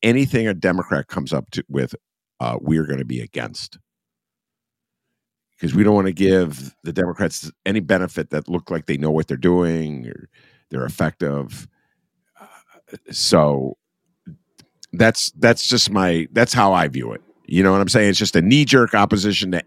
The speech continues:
anything Democrats come up with, uh, which, of course, uh, destroys any notion we're gonna have bipartisanship over the next two years. Uh, so I think, uh,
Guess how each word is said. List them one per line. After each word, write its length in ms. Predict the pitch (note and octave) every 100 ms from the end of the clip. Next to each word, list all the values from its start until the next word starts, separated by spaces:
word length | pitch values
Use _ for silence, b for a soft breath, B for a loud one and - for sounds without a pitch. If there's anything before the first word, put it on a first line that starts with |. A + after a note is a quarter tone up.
| _
anything 640 | F3+ F3 E3+ C#3+ B2+ A#2+ G#2+ b b _
Democrats 840 | C3+ A2 G#2 - F#2 F2 E2+ - - _ _ _
come 220 | - F#2 F2
up 160 | -
with, 400 | D2+ A#1+ - - _ _ _ _ _
uh, 120 | D#2+ D#2
which, 200 | F#2+ -
of 80 | -
course, 260 | G2+ E2 - F2+
uh, 480 | E2 D2 C2+ B1 - _ _ _ _ _ _ B B B B B _ _
destroys 460 | A#2 A2+ - B2 A2
any 180 | G#2 F#2+
notion 420 | F#2 F#2 - C#2+
we're 120 | C#2+
gonna 160 | C#2 D2
have 260 | D2+ B1+
bipartisanship 1120 | - D2+ D2 D2+ D2+ E2 D2 - - - -
over 180 | A1+ A1
the 80 | G#1
next 280 | G#1 G#1 -
two 140 | -
years. 540 | G#1+ G#1 G1+ - - _ _ _ _ _ _ _ _ -
Uh, 160 | -
so 140 | A#2+ A#2
I 60 |
think, 160 | A#2+ F#2 E2 - -
uh, 280 | D2+ C#2+